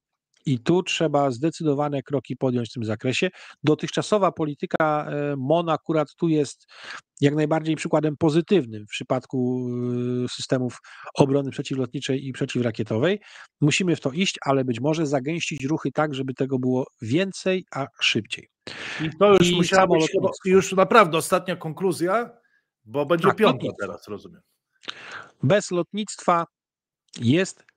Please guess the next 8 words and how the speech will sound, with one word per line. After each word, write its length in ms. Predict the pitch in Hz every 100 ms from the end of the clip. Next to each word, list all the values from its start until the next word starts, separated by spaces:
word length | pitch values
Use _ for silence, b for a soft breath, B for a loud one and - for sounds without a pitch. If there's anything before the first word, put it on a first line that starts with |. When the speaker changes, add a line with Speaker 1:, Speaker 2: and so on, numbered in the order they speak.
| -
Speaker 1:
ciężko. 460 | 165 147 - -
Lotnictwo 560 | 110 147 202 208 - 185
może 260 | 175 160
nam 180 | 165 160
dać 180 | 151 135
zarówno 420 | 143 165 156 147
odpowiednie 500 | 139 - 151 151 139
rozpoznanie, 680 | 127 - 120 110 147 175 202